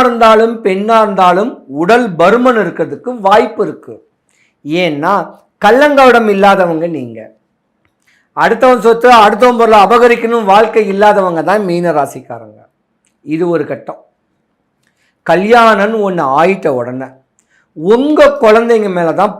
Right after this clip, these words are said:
பாசங்கள் அதிகமா வைக்கக்கூடிய தன்மை உண்டு. ஆனா மீன ராசியை பொறுத்த வரைக்கும் ஒரு கட்ட காலத்துல இந்த கடன் அடையிறதுக்கு என்னடா பண்ணணுங்கக்கூடிய பிரச்சனைகள்ல ஆடி ஓடி அலைஞ்சு திரியக்கூடிய தன்மையும் செய்வீங்க. குறுக்கு வழியில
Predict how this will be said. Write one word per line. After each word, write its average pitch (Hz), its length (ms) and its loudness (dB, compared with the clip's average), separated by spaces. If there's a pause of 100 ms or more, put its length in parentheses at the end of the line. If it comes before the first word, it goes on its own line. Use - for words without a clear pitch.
(100)
பாசங்கள் 214 640 0
அதிகமா 180 400 -4
வைக்கக்கூடிய 156 480 -8 (160)
தன்மை 160 360 -8 (440)
உண்டு. 117 260 -18 (240)
ஆனா 247 140 2 (180)
மீன 320 220 2 (120)
ராசியை 294 340 2 (100)
பொறுத்த 233 300 2
வரைக்கும் 233 420 0 (160)
ஒரு 247 180 2
கட்ட 269 180 2 (140)
காலத்துல 240 380 2
இந்த 214 100 -2 (140)
கடன் 247 320 0
அடையிறதுக்கு 226 500 2 (140)
என்னடா 226 340 2 (240)
பண்ணணுங்கக்கூடிய 208 800 -2 (420)
பிரச்சனைகள்ல 220 720 2 (360)
ஆடி 254 200 2 (260)
ஓடி 233 220 2 (200)
அலைஞ்சு 247 380 -4 (140)
திரியக்கூடிய 226 560 -4 (400)
தன்மையும் 214 580 2 (100)
செய்வீங்க. 151 420 -6 (340)
குறுக்கு 349 340 2
வழியில 277 240 4